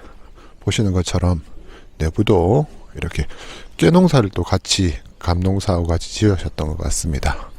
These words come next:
이렇게 잘 지어놓으신 그런 땅이 되겠습니다. 아, 내부에 고사리도 일부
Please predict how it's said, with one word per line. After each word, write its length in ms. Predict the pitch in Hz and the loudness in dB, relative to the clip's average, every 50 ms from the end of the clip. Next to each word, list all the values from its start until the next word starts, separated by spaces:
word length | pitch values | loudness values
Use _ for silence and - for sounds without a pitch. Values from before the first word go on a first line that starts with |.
| - - - - - - - - - - - - - | -16 -16 -14 -14 -14 -14 -14 -14 -14 -14 -12 -12 -12
이렇게 160 | - - - 78 | -12 -8 -6 -4
잘 260 | - - 71 73 78 | -2 -2 -2 -2 -2
지어놓으신 840 | - - 92 85 85 82 82 76 - - 104 113 131 143 147 147 - - - - - - | -2 0 0 2 2 2 0 -2 -2 0 0 2 2 2 2 0 -2 -6 -14 -18 -10 -4
그런 340 | - - 95 95 95 95 95 - - - - - - - | 0 2 4 4 4 2 -2 -8 -12 -16 -16 -14 -10 -6
땅이 200 | - 90 80 73 | -4 -4 -4 -2
되겠습니다. 420 | - 71 73 - - 76 73 - - - - - - - - | -2 -4 -4 -4 -4 -6 -6 -6 -6 -8 -8 -8 -8 -2 0
아, 80 | 120 | 4
내부에 260 | 117 113 120 127 143 | 8 8 8 8 8
고사리도 500 | 135 - 117 120 175 180 196 180 - 107 | 6 4 4 4 6 4 4 2 0 -4
일부 320 | 95 90 95 101 95 90 | -4 -4 -4 -4 -6 -6